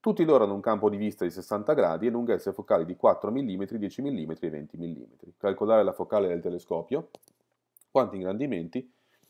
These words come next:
e quan-, e che campo di vista, quello che si indica con fov, field of view,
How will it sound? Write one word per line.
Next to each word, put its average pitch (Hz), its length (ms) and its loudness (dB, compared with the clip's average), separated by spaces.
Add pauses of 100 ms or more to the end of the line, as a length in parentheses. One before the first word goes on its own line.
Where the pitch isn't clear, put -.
(300)
e - 80 -6
quan-, 131 320 4
e 113 100 -4
che - 360 -2 (200)
campo 160 320 4
di 110 80 2
vista, 107 580 -4 (400)
quello 85 200 -6
che 82 80 -16
si - 140 -16
indica 90 200 -6
con 78 180 -10
fov, 90 600 -2 (100)
field 98 300 -6
of 82 100 0
view, 87 260 -4